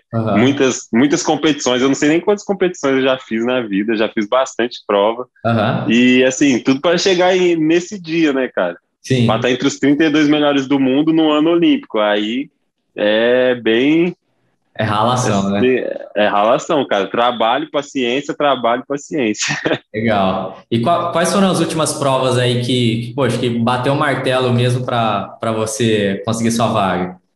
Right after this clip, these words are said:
Speaker 1: Até porque sua vaga
Speaker 2: É, foi
Speaker 1: saiu há pouco tempo, né, cara? Foi bem, bem
Speaker 2: Sim,
Speaker 1: recente,
Speaker 2: sim.
Speaker 1: né?
Speaker 2: É, é, assim, eu já tava bem, bem colocado no ranking mundial, né?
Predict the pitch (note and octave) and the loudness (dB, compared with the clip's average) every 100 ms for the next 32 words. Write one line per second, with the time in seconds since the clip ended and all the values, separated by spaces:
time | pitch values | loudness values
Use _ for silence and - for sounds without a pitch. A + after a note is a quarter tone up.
0 | _ - C3+ D#3 F3+ F3+ F#3+ F3 D3+ A3 | _ -6 -2 0 0 0 -2 0 0 2
1 | A#3 A#3 B3+ D4+ - - G#3+ G3+ - G3 | 2 2 2 -2 -4 -4 -4 -6 -4 -2
2 | A#3+ A3+ E3 F#3+ F#3 C3 G#2 G2 - A2+ | -2 -2 0 0 0 -2 -2 -6 -8 -4
3 | C3 E3 G#3 - - - - D#4+ E4+ - | -2 0 -2 -6 -14 -12 -2 2 2 2
4 | - - D4+ F#3 A#3 - _ _ _ _ | 2 4 4 2 -4 -12 _ _ _ _
5 | _ - - _ - B2 C#3 C3 A#2+ - | _ -18 -18 _ -2 0 2 2 0 -2
6 | - A2 A2 G#2+ G2+ F#2+ F#2+ F#2+ - B2+ | -2 0 2 2 0 0 -2 -6 -6 -8
7 | - D3 B2 B2 A#2+ B2+ C#3 C#3 A#2 B2 | 0 0 2 0 0 0 2 0 0 0
8 | C#3+ B2+ G#2 - G#2+ A2+ B2+ C3+ A#2 - | 0 0 -4 -12 -6 -4 0 0 0 0
9 | A2 B2 A2+ G#2+ F#2+ G#2+ G#2 G2 F#2+ A2 | -2 0 0 -2 -2 -2 0 2 2 2
10 | A#2+ A2+ | 2 0